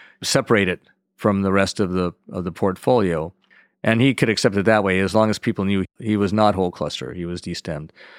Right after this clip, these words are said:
And it was pretty much that way th-, to the end, uh, of his tenure there. But when he came over to us, you know, I hired Thomas Saab, who came with him kind of. He, when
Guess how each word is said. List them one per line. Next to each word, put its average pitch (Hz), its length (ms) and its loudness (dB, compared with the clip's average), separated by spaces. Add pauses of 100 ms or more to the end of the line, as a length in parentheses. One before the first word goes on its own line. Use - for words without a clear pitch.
(320)
And 113 360 0 (680)
it 156 60 4
was 156 160 4
pretty 202 180 4
much 147 160 4
that 135 180 4
way 131 220 6
th-, - 140 -10 (460)
to 139 120 4
the 120 180 4
end, 101 380 0 (540)
uh, 107 180 2
of 110 120 0
his 110 200 0
tenure 117 400 -2
there. 87 400 -2 (800)
But 120 420 0
when 123 200 0
he 123 80 0
came 131 260 2
over 123 140 4
to 113 120 4
us, 127 380 2
you 117 60 -2
know, 110 320 0
I 117 140 2
hired 117 280 2
Thomas 110 400 0
Saab, 113 320 4
who 98 340 -2 (300)
came 120 320 2
with 123 180 2
him 101 140 0
kind 98 220 2
of. 92 80 -2
He, 104 140 0
when 107 300 0